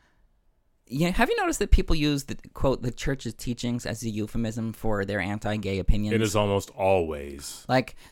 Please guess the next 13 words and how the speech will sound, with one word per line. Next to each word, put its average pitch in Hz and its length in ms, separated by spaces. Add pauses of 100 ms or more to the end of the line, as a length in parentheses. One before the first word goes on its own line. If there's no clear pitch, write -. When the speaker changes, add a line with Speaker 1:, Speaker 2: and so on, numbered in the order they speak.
Speaker 2:
a - 60
Speaker 1:
they'll 135 100
Speaker 2:
reason 139 80
Speaker 1:
never 180 240
Speaker 2:
for 185 60
Speaker 1:
say, 117 240 (100)
Speaker 2:
bigotry. 71 180 (240)
Speaker 1:
they'll 120 120
never 131 400
say, 110 600 (300)
like, 110 320 (120)
"I'm 123 280
defending 107 760